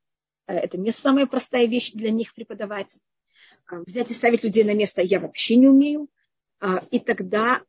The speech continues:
я должна была, значит, я входила в класс с ощущением, что на мне есть колпак. Э, только такой прос-, э, стеклянный. Что вот всё, что они г-, говорят, для меня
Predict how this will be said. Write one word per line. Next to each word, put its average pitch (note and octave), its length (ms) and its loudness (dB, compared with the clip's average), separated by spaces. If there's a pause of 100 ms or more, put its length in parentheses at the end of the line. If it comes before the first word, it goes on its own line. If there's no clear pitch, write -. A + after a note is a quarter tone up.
я F#3+ 160 0
должна F#3+ 220 -4
была, G3 160 -6 (180)
значит, G#3+ 340 0
я B3+ 80 4
входила G3+ 360 2
в - 80 -20
класс E4+ 360 -4
с - 60 -10
ощущением, D4+ 400 0
что - 160 0
на G#3 100 0
мне B3 220 4
есть A#3+ 380 -6
колпак. - 360 -4 (720)
Э, G3 160 2 (160)
только C4 220 4
такой C4 320 0 (100)
прос-, - 260 -6 (240)
э, G#3 340 -6 (180)
стеклянный. - 520 -2 (420)
Что - 120 0
вот B3 120 4
всё, D#4+ 280 0
что C#4+ 140 4
они C4 180 8
г-, A3+ 180 2
говорят, G#3 520 0 (340)
для A3 80 -8
меня A#3 320 2